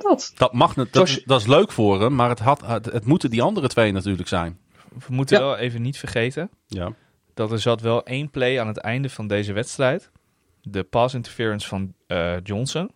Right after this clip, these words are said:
Speaker 3: Dat mag gewoon niet gebeuren, hè, in de Bills defense.
Speaker 1: Nee.
Speaker 3: Op
Speaker 1: Nee.
Speaker 3: dat moment, op zo'n rare halve Hail Mary-achtige bal weer van Josh Allen.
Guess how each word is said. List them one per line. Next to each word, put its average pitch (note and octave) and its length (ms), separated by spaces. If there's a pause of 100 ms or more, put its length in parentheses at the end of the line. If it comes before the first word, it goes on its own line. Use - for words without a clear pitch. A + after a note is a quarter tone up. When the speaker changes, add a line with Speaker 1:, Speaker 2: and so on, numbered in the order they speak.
(880)
Speaker 3:
Dat G2 200
mag G#2 200
gewoon G2+ 200
niet A2+ 160
gebeuren, G#2 420
hè, D3 80
in A2+ 100
de F#2+ 60
Bills F2 280
defense. F2+ 460
Speaker 1:
Nee. - 140 (400)
Speaker 3:
Op G3 120
Speaker 1:
Nee. - 80
Speaker 3:
dat B2 160
moment, C3+ 460
op G2+ 180
zo'n B2+ 520
rare B2 420
halve A2+ 500
Hail B2 220
Mary-achtige C3 680
bal B2+ 320
weer C3+ 200
van B2 180
Josh B2 300
Allen. B2+ 320